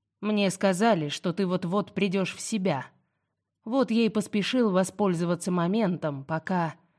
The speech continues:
пока нам никто не мешает. Вот-вот вернется целительница,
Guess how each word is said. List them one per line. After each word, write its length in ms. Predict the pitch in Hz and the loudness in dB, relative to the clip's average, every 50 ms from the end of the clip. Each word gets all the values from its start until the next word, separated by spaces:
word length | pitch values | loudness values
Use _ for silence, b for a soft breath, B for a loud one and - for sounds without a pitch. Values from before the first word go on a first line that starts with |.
| _ _ _ _ _ _ _ _ _ _ | _ _ _ _ _ _ _ _ _ _
пока 280 | - 226 214 214 208 | -4 -2 2 2 2
нам 320 | 208 208 226 240 226 214 208 | 4 4 4 4 4 2 2
никто 320 | 208 202 185 - - 220 202 | 0 -2 -2 -2 -2 0 0
не 120 | 196 190 | 2 0
мешает. 680 | 196 190 185 - - 220 202 160 135 131 123 - - _ _ _ _ _ _ _ | 0 0 -2 0 0 2 0 0 0 -4 -10 -16 -20 _ _ _ _ _ _ _
Вот-вот 500 | - 233 254 226 - 220 226 269 254 254 | -2 0 0 0 0 0 2 2 2 2
вернется 580 | 196 208 220 214 214 220 220 214 214 - 214 185 | 2 0 2 2 2 2 2 0 0 -2 -6 -6
целительница, 1040 | - - 220 214 226 254 254 - - 175 160 151 143 139 - - - 160 131 - | -2 -2 0 2 2 2 0 0 0 -2 -2 -2 -4 -8 -10 -12 -14 -14 -14 -16